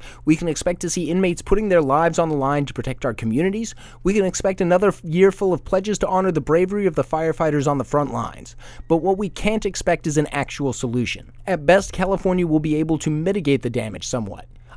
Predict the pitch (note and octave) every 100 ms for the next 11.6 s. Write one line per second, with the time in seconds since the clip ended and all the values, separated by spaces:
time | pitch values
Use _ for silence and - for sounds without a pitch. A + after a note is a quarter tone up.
0 | - F3+ G#3+ F#3 G#3+ G3 - E3 F#3+ D#3+
1 | D#3+ B2 C#3+ - C3 D3+ C#3+ - - -
2 | - - - - - E3 G3+ F#3 G3+ G3+
3 | F3+ F3 C#3+ D3 D#3+ D#3 B2 - - -
4 | - - - C#3+ E3 G#3+ - A#3+ F3 C#3
5 | D3 D#3 C3+ D3 C3+ - - - - -
6 | F#3+ A#3 G3+ G3+ D3 F3 F#3+ E3+ E3+ D3+
7 | - D#3 C#3 C#3 B2 B2+ D3 G#3 C3 -
8 | - - - - F3 A3+ A#3+ F#3 F#3+ -
9 | D#3+ C#3+ - - D3 F#3 A3 A3 C#3 C3
10 | C#3 F#3 F3+ D#3+ D3+ C#3+ - F3 - D3+
11 | - D3+ C#3+ C3+ C3 -